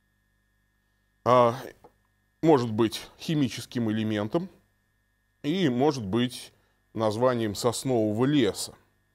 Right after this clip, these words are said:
А, экипаж находится в отличном состоянии.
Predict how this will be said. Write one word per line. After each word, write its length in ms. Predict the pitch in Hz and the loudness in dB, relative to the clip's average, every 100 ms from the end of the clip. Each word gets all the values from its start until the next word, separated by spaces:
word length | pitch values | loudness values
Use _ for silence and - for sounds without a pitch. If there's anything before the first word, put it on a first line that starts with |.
| _ _ _ _ _ _ _ _ _ | _ _ _ _ _ _ _ _ _
А, 320 | 117 123 131 - - _ _ _ _ _ _ _ _ _ - | 6 6 4 -2 -16 _ _ _ _ _ _ _ _ _ -4
экипаж 640 | 160 - - 220 202 - - | 0 2 6 6 4 -2 0
находится 760 | 165 160 180 156 151 - 151 120 | 0 4 2 4 0 0 0 2
в 120 | 135 | 0
отличном 560 | 135 156 143 - 113 | 0 -2 -6 -4 -6
состоянии. 880 | 101 120 - 160 151 123 85 80 78 | -4 -8 0 2 4 2 0 -8 -16